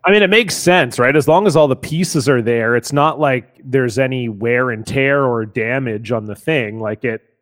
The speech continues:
it makes sense that if you bought it for, you know, two hundred bucks, you could sell it for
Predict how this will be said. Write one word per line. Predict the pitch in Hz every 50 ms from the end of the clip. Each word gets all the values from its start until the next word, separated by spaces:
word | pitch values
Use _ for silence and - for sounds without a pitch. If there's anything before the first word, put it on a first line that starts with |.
| _ _ _ _ _ _ _ _
it | - 185 175
makes | 185 196 190 160 -
sense | - - 175 170 170 165 -
that | - 151
if | 143 135
you | 120 143 139
bought | 110 135 127 131 135 139 139
it | 135 127 127
for, | - - 127 123 120 120 117 117
you | 139 135 123
know, | 113 107 110
two | 107 - - 147 135
hundred | 123 127 127 120 113 101
bucks, | - 127 123 120 - - -
you | 123
could | 110 - 113 101
sell | - - 131 117 117 120
it | 123 -
for | - - 104 98 98 98